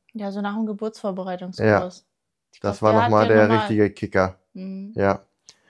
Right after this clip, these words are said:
Speaker 2: Ähm, ja, und das ist halt was,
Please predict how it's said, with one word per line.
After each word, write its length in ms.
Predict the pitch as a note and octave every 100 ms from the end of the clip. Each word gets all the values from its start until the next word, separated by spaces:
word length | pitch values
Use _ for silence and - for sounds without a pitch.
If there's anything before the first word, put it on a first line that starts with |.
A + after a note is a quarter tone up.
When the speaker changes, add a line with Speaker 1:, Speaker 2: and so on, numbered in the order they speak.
| _ _ _ - -
Speaker 2:
Ähm, 640 | A#2 A#2 A#2 A2+ A2+ A2+ A2 _ _ _ _ _ _ _ _ - - -
ja, 180 | C#3+
und 80 | B2
das 160 | G#2+ A2
ist 140 | B2
halt 220 | C#3+ B2+ A#2+
was, 280 | B2 -